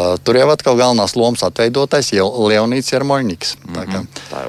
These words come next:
Speaker 2: tā kā šeit tā nav bijusi pirmā reize, kad kino kamera ir viesojusies, ja?
Speaker 1: Nē, nē,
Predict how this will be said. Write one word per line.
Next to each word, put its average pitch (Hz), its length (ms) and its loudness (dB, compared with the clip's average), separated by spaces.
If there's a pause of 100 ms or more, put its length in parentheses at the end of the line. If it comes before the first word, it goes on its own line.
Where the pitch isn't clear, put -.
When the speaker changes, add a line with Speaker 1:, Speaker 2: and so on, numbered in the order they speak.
Speaker 2:
tā 87 180 -2
kā 85 80 -4
šeit 101 320 0
tā 95 140 6
nav 98 120 2
bijusi 90 300 0
pirmā 85 260 2
reize, 73 240 2
kad 76 380 0
kino 80 320 -2
kamera 76 320 0
ir 73 160 -2
viesojusies, 64 640 -4
ja? 82 80 -14 (400)
Speaker 1:
Nē, - 160 -4
nē, 85 140 0